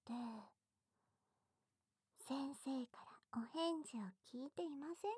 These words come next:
から。補習の課題、それと、次の定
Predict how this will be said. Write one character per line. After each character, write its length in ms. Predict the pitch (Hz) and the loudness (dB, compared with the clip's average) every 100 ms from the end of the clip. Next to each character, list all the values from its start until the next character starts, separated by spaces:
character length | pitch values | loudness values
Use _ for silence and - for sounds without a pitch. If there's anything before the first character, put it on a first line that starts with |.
| 523 | 2
か 140 | 370 254 | 2 2
ら。 220 | 208 - _ _ _ _ _ _ _ _ _ _ _ _ _ _ _ _ _ _ _ _ _ _ _ _ _ - | 0 -6 _ _ _ _ _ _ _ _ _ _ _ _ _ _ _ _ _ _ _ _ _ _ _ _ _ -6
補 220 | - 254 | 0 2
習 460 | - - 294 285 277 | 2 2 4 4 2
の 280 | 269 262 - | 0 -4 -6
課 240 | - 202 202 | -8 -6 -2
題、 320 | 220 285 - _ _ _ _ _ _ _ _ _ _ - | 0 0 -2 _ _ _ _ _ _ _ _ _ _ -8
そ 180 | - 294 | -2 0
れ 180 | 285 - | -2 0
と、 360 | 349 370 302 233 _ - - - _ _ _ _ _ - | 6 6 6 -2 _ -20 -20 -20 _ _ _ _ _ -12
次 400 | - 202 - 381 | -6 -4 2 4
の 200 | 494 311 | 6 4
定 340 | - 226 226 | 0 0 0